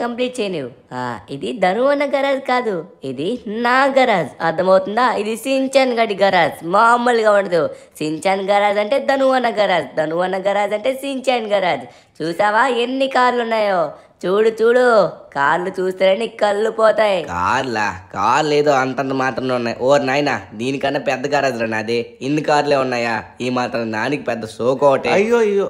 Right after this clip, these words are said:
Speaker 3: మేము పేదోళ్ళం కదండి, మా దగ్గర ఎంత చిన్నదే ఉంటదిలేండి. సర్లేండి, ఇంకొక చిన్న గరాజ్ ఉంది, అది కూడా చూపించేస్తాను. ఇక్కడతో అయిపోలేదు కదా, ఇదిగోండి సార్, ఇది మా ఇంకొక గరాజ్.
Speaker 2: ఆ,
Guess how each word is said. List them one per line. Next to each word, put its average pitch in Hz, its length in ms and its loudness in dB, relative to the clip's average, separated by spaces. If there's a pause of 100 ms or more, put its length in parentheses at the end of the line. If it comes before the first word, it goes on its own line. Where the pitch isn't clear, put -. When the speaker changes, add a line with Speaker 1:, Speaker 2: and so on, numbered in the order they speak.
Speaker 3:
మేము 165 260 -4
పేదోళ్ళం 185 440 2
కదండి, 127 420 -2
మా 131 180 -2
దగ్గర 160 220 -2
ఎంత 156 200 -4 (140)
చిన్నదే 185 280 2
ఉంటదిలేండి. 123 580 0 (200)
సర్లేండి, 175 460 0 (120)
ఇంకొక 165 360 -2
చిన్న 170 180 -2
గరాజ్ 156 340 0
ఉంది, 151 200 -2
అది 156 180 -2
కూడా 165 220 0
చూపించేస్తాను. 135 580 -4 (180)
ఇక్కడతో 156 340 0
అయిపోలేదు 156 440 2
కదా, 123 160 2 (380)
ఇదిగోండి 208 500 4
సార్, 160 580 4 (200)
ఇది 170 140 -2
మా 175 160 0 (160)
ఇంకొక 196 500 -4
గరాజ్. 117 420 0 (140)
Speaker 2:
ఆ, - 20 -6